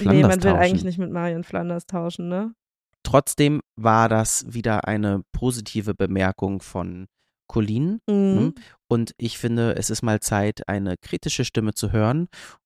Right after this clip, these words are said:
Speaker 1: Und ich wünsche mir ganz doll, dass wir hier ein,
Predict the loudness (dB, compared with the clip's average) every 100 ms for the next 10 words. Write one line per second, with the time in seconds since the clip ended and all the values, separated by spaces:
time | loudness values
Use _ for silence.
0 | -2 -2 -2 -6 -2 0 0 0 -4 -4
1 | -4 -6 -4 -2 -2 -4 -2 2 2 2
2 | 0 0 0 0 -4 0 2 2 0 0
3 | 2 2 0 0 -4